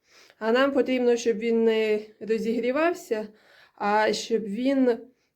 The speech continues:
нашаровувався, щоб гніт ставав товстішим і нашаровувався.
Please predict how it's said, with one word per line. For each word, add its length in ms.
нашаровувався, 1300
щоб 360
гніт 360
ставав 440
товстішим 680
і 140
нашаровувався. 1160